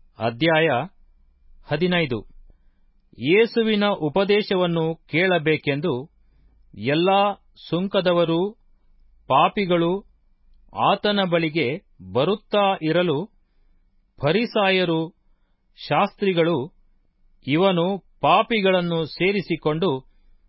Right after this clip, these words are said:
ಅವರ ಜೊತೆಯಲ್ಲಿ ಊಟ ಮಾಡುತ್ತಾನೆ" ಎಂದು ಹೇಳಿಕೊಂಡು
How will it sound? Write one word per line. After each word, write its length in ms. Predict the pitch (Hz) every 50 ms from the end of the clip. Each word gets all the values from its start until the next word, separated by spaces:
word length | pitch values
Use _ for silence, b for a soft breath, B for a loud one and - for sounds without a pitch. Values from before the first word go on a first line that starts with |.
| _ - - _ _ _ -
ಅವರ 300 | 120 143 165 202 233 240 226 220 180
ಜೊತೆಯಲ್ಲಿ 680 | 180 180 175 180 175 170 160 151 147 147 151 151 - - - - - -
ಊಟ 240 | 156 208 240 214 226 214
ಮಾಡುತ್ತಾನೆ" 640 | 196 175 165 156 160 - - 151 143 139 135 131 127 117 _ _ _ _ _ _ _ _ _ -
ಎಂದು 400 | 117 139 151 156 143 143 131 117
ಹೇಳಿಕೊಂಡು 840 | 92 131 151 165 165 160 147 - 143 135 147 175 165 131 135